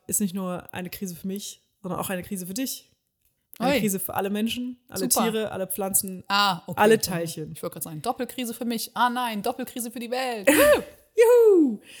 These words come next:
Speaker 1: Wir erweitern den Horizont heute mal so ein bisschen. Ja, normalerweise geht's ja hier um unsere persönlichen Abgründe und, ähm, den sozialen Vergleich, dass man sich einfach besser fühlt, weil man denkt, "Okay, Gott sei Dank hab ich mein Leben im Griff und Linda und Mareike eben nicht."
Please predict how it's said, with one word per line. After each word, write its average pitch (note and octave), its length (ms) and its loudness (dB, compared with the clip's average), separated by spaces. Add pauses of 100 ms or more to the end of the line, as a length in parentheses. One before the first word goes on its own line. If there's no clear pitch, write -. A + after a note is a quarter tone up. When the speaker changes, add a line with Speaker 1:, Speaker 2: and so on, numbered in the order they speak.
(220)
Speaker 1:
Wir A3 140 0
erweitern A#3+ 320 4
den F#3+ 160 -4
Horizont F3+ 380 0
heute F3 120 -6
mal E3+ 120 -8
so E3+ 80 -8
ein E3 60 -10
bisschen. G#3+ 420 -2 (360)
Ja, G3 180 2
normalerweise G3 580 0
geht's G3+ 200 -6
ja G3 60 -4
hier F#3 220 -4
um F#3 180 -6
unsere F3 420 -6
persönlichen G3 720 -4
Abgründe G#3 760 -2
und, E3 480 -8
ähm, E3 600 -8 (500)
den F3+ 140 -2
sozialen F#3 400 -2
Vergleich, F3 340 -6
dass F3 160 -10
man F3 80 -6
sich E3 80 -6
einfach E3+ 160 -6
besser F3+ 260 -2
fühlt, F3 280 -8
weil E3+ 80 -8
man E3 160 -8
denkt, E3 220 -10
"Okay, E3 200 -14
Gott E3+ 200 -6
sei E3 60 -6
Dank D#3+ 160 -10
hab E3 120 -12
ich - 100 -12
mein E3 120 -10
Leben E3 180 -8
im E3 80 -10
Griff F3 240 -10
und D#3+ 120 -12
Linda D#3+ 240 -10
und D#3 80 -10
Mareike D#3 300 -8
eben D#3+ 100 -12
nicht." G3 200 -8